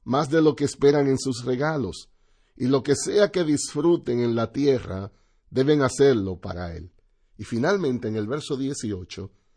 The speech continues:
los ricos deben de usar su dinero para buenas obras, y deben ser abiertos y generosos. Después de haber sido libertados del imán del orgullo,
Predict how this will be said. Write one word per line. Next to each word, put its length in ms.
los 300
ricos 680
deben 320
de 80
usar 360
su 180
dinero 500
para 200
buenas 560
obras, 560
y 120
deben 320
ser 460
abiertos 800
y 100
generosos. 720
Después 400
de 100
haber 240
sido 380
libertados 840
del 200
imán 320
del 180
orgullo, 560